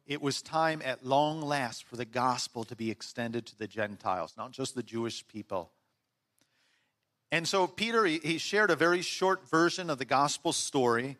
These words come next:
concluding with these words, "Everyone who believes in him receives forgiveness of sins through his name."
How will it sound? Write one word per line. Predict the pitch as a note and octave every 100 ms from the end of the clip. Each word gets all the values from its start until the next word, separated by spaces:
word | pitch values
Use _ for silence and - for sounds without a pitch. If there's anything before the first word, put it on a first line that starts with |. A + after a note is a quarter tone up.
| _ _ _
concluding | E3+ C3+ E3 F3 F3+
with | D#3+ C#3+
these | D3+ D3
words, | C#3 C3 A2 G2+ - _ _ _ _ F3+
"Everyone | G3+ G#3 A#3 G#3 G#3+ G3
who | D#3 C3+
believes | C#3+ C#3+ F3 G#3 F#3 - -
in | D#3+
him | C#3+ D3 F#3+ C#3 G#2 F2 _ _ _ _ _ _ _
receives | C3+ C#3 - F3+ F3+ D3+
forgiveness | - D3+ C#3 F#3 G3 F3+ G3 - -
of | D#3+ C3+
sins | - - F#3+ B2+ G#2 - - _ _ _ _ _ _ _
through | C3 B2
his | C3 B2 - B2
name." | A#2 G#2